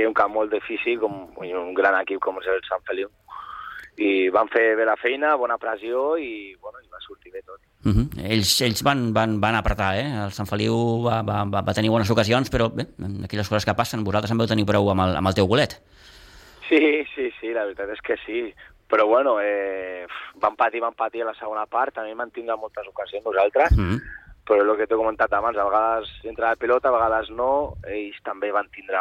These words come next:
Speaker 1: dos o tres ocasions, però, bueno, van saber fer bé la pressió de les tres línies i,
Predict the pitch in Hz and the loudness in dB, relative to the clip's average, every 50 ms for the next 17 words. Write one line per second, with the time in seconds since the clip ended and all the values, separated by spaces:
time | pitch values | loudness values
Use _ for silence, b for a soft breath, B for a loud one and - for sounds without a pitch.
0 | 92 90 90 90 92 92 - 92 92 92 90 92 90 - - 95 98 98 104 - | -2 -2 -4 -8 -8 -8 -8 -6 -6 -4 -4 -4 -6 -6 -6 -6 -6 -6 -6 -8
1 | - _ 104 92 85 85 90 90 90 85 - B B B B B B B B B | -2 _ 2 2 4 2 0 0 -2 -6 -12 B B B B B B B B B
2 | B _ - 104 101 - - 110 107 104 107 104 104 104 104 101 101 98 - - | B _ -2 -2 0 0 0 0 0 0 0 0 0 0 0 -2 -2 -6 -6 -8
3 | 104 101 101 104 104 101 98 95 - 98 98 98 87 98 110 117 127 143 143 117 | -6 -4 -4 -2 -2 -2 -4 -4 -4 -6 -8 -6 -4 0 2 4 4 4 4 2
4 | 101 98 - - - 104 98 - 92 101 110 117 135 143 147 156 147 120 104 98 | 0 -2 -4 -6 -8 -8 -8 -6 -6 -6 -6 -2 0 0 2 2 0 -2 -6 -10
5 | 92 85 82 82 | -10 -10 -12 -16